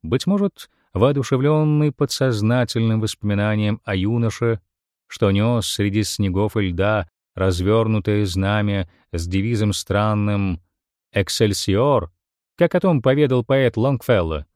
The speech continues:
он быстро подпрыгнул и начал взбираться вверх по крыше. Мюриэль Бранксом, удалившись в свою спальню над голубым апартаментом, спать не ложилась.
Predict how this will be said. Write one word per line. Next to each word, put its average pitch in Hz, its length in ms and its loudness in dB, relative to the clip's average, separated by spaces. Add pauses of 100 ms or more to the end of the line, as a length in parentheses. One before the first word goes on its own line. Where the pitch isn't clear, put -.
(420)
он 113 240 0
быстро 120 560 -2
подпрыгнул 180 680 0 (180)
и 120 120 -2
начал 170 340 0
взбираться 135 640 0
вверх 117 420 0
по 147 140 0
крыше. 113 360 -2 (680)
Мюриэль 90 460 0
Бранксом, 127 600 -2 (380)
удалившись 151 680 -2
в - 60 -18
свою 101 300 0
спальню 127 600 0
над 113 200 0
голубым 104 540 0
апартаментом, 110 840 0 (180)
спать - 480 -4
не 101 140 0
ложилась. 78 580 -4